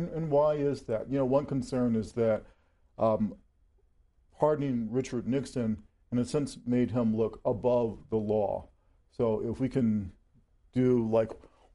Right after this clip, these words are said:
one of those surreal, uh, T V shows where they do the alternative,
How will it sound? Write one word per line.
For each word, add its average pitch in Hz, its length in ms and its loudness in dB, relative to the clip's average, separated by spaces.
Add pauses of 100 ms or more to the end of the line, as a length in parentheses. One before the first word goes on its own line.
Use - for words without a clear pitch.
(120)
one 170 160 4
of 160 80 0
those 143 240 2
surreal, 156 600 2 (440)
uh, 117 180 -4
T - 160 -2
V 160 140 -2
shows 135 400 0
where 135 100 -4
they 127 120 2
do 135 180 -2
the 127 140 0
alternative, 120 880 -2